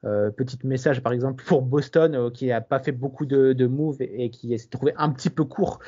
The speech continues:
sur la fin. Les Braves, ils ont fait, euh, ils ont fait des gros mouvements, euh, enfin pas mal de mouvements et de très belles additions. Donc, euh, bravo et chapeau à Alex Antopoulos, euh, le general manager et donc le Canadien québécois.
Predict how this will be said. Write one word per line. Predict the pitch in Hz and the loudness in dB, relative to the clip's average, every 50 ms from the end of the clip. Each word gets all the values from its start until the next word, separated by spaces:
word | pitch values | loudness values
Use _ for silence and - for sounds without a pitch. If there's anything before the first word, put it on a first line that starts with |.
| - - - - - - | -18 -18 -18 -18 -18 -20
sur | - - - - - 160 156 147 | -16 -14 -14 -4 -2 0 2 4
la | 147 143 | 4 2
fin. | 147 - - 185 208 | 2 2 2 2 4
Les | 202 180 151 | 6 4 4
Braves, | 139 139 151 170 165 | 4 4 4 4 4
ils | 151 135 127 | 4 0 -4
ont | 135 127 | -6 -2
fait, | 127 - 156 151 | 0 2 2 4
euh, | 143 127 113 113 - | 4 2 2 2 0
ils | 131 127 131 | 0 -2 -4
ont | 135 | -4
fait | 131 - | -4 0
des | 143 131 127 | 0 0 0
gros | 127 139 160 | 2 2 2
mouvements, | 175 175 165 151 147 151 156 160 165 156 151 131 | 2 2 0 0 -2 -2 0 0 0 2 2 2
euh, | 120 | 0
enfin | 113 117 113 | 0 -2 -4
pas | 110 - 160 | 0 0 0
mal | 175 180 175 | 2 2 0
de | 156 156 | 0 0
mouvements | 151 151 139 139 165 165 | 0 -2 -2 0 0 2
et | 143 | 2
de | 123 | 2
très | 120 - - 156 | 0 0 -2 0
belles | 151 160 156 139 139 | 2 2 2 2 -2
additions. | 131 123 123 123 - 190 | -2 -2 -4 -6 -4 -4
Donc, | 185 151 127 131 | -4 -4 -4 -4
euh, | 131 117 113 - - - - - - _ - | -4 -4 -4 -6 -10 -16 -18 -18 -14 _ -4
bravo | 123 - 143 151 147 156 165 165 | 0 2 2 2 4 4 4 4
et | 151 | 4
chapeau | 135 - 143 123 - 160 151 | 4 2 -2 -2 0 2 2
à | 135 | 2
Alex | 131 139 139 - | 2 2 0 -4
Antopoulos, | 143 127 135 139 131 - 156 147 151 151 147 - - - - - - _ - | -6 -6 -6 -6 -4 -4 -2 0 0 -2 -2 -6 -14 -20 -20 -20 -18 _ -4
euh, | 110 104 104 98 98 95 98 98 98 | -2 0 0 0 0 0 -2 -2 -2
le | 113 170 220 247 233 226 208 180 160 143 | 2 4 6 8 8 10 8 8 6 4
general | 131 156 156 147 143 147 | 2 2 2 2 2 2
manager | 147 147 143 147 143 139 131 139 151 143 | 0 0 -2 -2 -2 -2 0 0 0 2
et | 143 139 | 2 2
donc | 139 156 156 - - | 0 0 -4 -4 -4
le | 156 147 | -4 -2
Canadien | 147 - 147 151 151 139 139 151 147 | 0 -2 -2 -2 -4 -4 -6 -6 -6
québécois. | - - 156 139 143 139 - - 151 147 143 | -4 -4 -2 -2 -2 -4 -2 0 0 0 -2